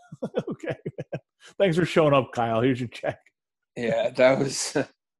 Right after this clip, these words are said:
Speaker 2: <laughs> that part was kinda lost on me, too, like, what these
Speaker 1: Uh,
Speaker 2: people were doing.
Speaker 1: there's nothing to it, man.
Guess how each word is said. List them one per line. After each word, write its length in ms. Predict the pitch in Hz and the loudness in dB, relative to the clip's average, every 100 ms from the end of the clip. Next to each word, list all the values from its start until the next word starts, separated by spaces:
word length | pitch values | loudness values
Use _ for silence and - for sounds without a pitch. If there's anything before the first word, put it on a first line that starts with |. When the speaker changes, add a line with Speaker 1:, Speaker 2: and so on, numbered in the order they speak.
| _ | _
Speaker 2:
<laughs> 560 | _ _ _ _ _ 139 | _ _ _ _ _ 2
that 300 | 156 160 - | 4 4 4
part 160 | 135 | 0
was 120 | 117 | 0
kinda 240 | - 123 110 | -8 -12 -10
lost 360 | 110 104 107 - | -6 -6 -6 -6
on 160 | 98 | -6
me, 120 | 98 | -8
too, 320 | 98 - 92 - | -8 -4 -4 -4
like, 180 | 107 - | -2 4
what 180 | 117 | 4
these 140 | 240 110 | 4 0
Speaker 1:
Uh, 40 | |
Speaker 2:
people 280 | - 104 202 | 0 -2 -2
were 100 | 98 | -4
doing. 420 | - 196 185 - - | -4 -6 -6 -10 -8
Speaker 1:
there's 240 | 262 247 220 | 2 2 4
nothing 380 | 254 240 240 233 | 2 0 -2 -4
to 220 | 285 285 | 0 2
it, 100 | 139 | 2
man. 320 | 110 104 135 | -2 -10 -10